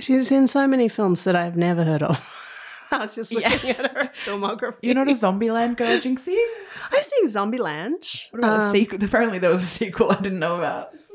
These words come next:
Speaker 1: Apparently she's a voice actress in The Croods too, but I haven't seen that.
Speaker 2: Your favourite.
Speaker 1: My fave. Um, I really loved the rest of the casting of it though. There were so many good cameos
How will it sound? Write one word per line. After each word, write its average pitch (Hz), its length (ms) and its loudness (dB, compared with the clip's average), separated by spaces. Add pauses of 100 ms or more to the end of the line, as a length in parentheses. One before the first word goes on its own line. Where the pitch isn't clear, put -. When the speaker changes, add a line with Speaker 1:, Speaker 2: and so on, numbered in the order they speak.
(120)
Speaker 1:
Apparently 403 280 2
she's 220 200 0
a 202 40 2
voice 175 260 0
actress 180 340 -2
in 170 80 4
The 165 80 2
Croods 185 500 0
too, 233 560 0
but 214 140 2
I 180 400 -2
haven't 180 220 -4
seen 180 180 0
that. 160 180 -2
Speaker 2:
Your 285 160 2
favourite. 285 680 0
Speaker 1:
My 180 120 2
fave. 170 840 -2 (540)
Um, 180 800 -2 (140)
I 269 340 -2
really 240 260 -2
loved 262 300 -4
the 196 580 0
rest 214 280 2
of 240 60 -4
the 233 60 -6
casting 202 480 -2
of 190 100 0
it 180 100 -2
though. 180 360 2
There 196 140 0
were 196 60 0
so 196 180 2
many 214 180 2
good 185 320 -2
cameos 170 880 2